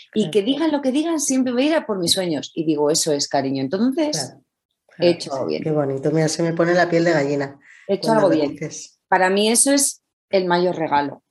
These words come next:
Speaker 2: Ujú.
Speaker 1: El mayor regalo, Alma. O sea, el, el, el saber que, que alguien se pueda llevar ese mensaje, que digo, pues lo que dices tú, ¿no? Que ojalá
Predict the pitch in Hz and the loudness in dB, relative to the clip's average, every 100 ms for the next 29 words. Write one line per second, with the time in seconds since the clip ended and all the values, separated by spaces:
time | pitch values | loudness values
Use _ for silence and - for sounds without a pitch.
0 | _ 170 156 156 156 156 175 170 143 139 | _ -8 -8 -8 -4 -2 0 2 2 2
1 | 147 143 139 - 143 135 131 143 147 143 | 2 0 -4 -2 2 2 0 0 0 -2
2 | 147 170 156 170 160 - 165 180 208 220 | 0 0 2 2 0 2 2 2 0 2
3 | 233 220 214 - - _ - 208 220 220 | 2 2 -2 -18 -20 _ 0 2 4 2
4 | 175 170 151 - - 180 175 190 226 233 | 0 -2 -4 -10 -4 -4 2 2 4 2
5 | 190 156 190 - 240 196 180 165 190 285 | 2 2 0 0 2 0 -2 -4 -4 -6
6 | 285 _ _ - 180 170 160 151 147 _ | -8 _ _ -6 0 2 4 2 0 _
7 | _ 170 156 143 151 170 220 - 214 196 | _ -2 0 2 0 0 -4 -6 -6 -6
8 | 247 175 - 147 185 269 | -6 -6 0 2 2 0